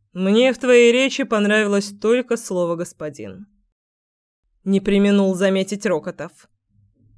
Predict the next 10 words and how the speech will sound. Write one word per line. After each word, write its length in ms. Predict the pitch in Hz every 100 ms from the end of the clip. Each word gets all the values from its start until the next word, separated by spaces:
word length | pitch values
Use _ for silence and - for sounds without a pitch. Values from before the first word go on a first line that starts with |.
| _ _
Продолжить 600 | - 262 330 339 285 -
перепалку 540 | - 277 285 339 320 233
он 220 | 240 226
не 120 | 233
дал, 300 | 190 170 151
приступив 580 | - 185 - 175 190 208
к 60 | 202
следующей 680 | - 190 160 147 - 147 143
части 360 | - 156 -
рассказа. 680 | 180 202 - 151 147 151 190